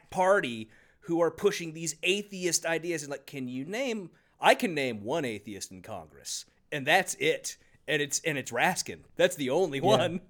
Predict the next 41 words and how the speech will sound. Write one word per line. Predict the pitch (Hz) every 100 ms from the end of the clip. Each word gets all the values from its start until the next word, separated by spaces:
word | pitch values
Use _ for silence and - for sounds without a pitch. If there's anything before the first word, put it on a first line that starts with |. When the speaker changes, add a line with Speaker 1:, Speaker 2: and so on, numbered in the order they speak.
| _
Speaker 1:
<laughs> | - - -
Like, | 220
I | 190
can't | - - 214
name | 185 180 165
anybody | 151 165 175 180 180 151
else. | 254 190 175 - -
I | - 202
can't | 254 254
Speaker 2:
Yeah. | 220
Speaker 1:
name, | 226 202 - _
like, | - 185
Speaker 2:
And | 262 254
some | 247
Speaker 1:
and | 247
Speaker 2:
of |
Speaker 1:
as | 254
you | -
Speaker 2:
that |
may | 339 302
Speaker 1:
said | 165
Speaker 2:
be, | 151 139
you | 135 143
know, | 135
performative | 123 139 147 131 127 131 113 113
because | 127 139 123
it's | -
hard | 147 139 131
to |
get | 135 120
elected | 117 156 - 120
as | 110
an | 110
atheist | 107 110 113 113 -
unless | 135 190
Speaker 1:
Yeah. | -
Speaker 2:
you're | 120
in |
an | 120 117 - -
ultra | 135 117 - 135
liberal | 120 120 117 123 110